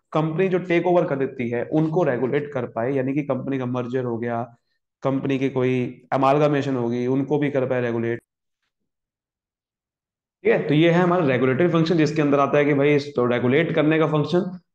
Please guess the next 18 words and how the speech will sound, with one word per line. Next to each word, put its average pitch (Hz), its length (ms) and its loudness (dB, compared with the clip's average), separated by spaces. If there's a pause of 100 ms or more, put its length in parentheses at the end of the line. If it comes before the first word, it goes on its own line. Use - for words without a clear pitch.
(100)
अलग-अलग 131 440 2
bodies 135 340 2
को, 185 220 0
साथ 123 240 -2
ही 131 80 2
साथ 131 280 0
register 135 520 2
करवाती 131 400 0
है, 139 60 4
उनको 131 360 2
भी 143 120 2
registration 127 580 2
भी 135 200 0
regulation 120 420 2
में 127 140 2
आ 123 40 2
जाती 123 280 0
है, 165 120 0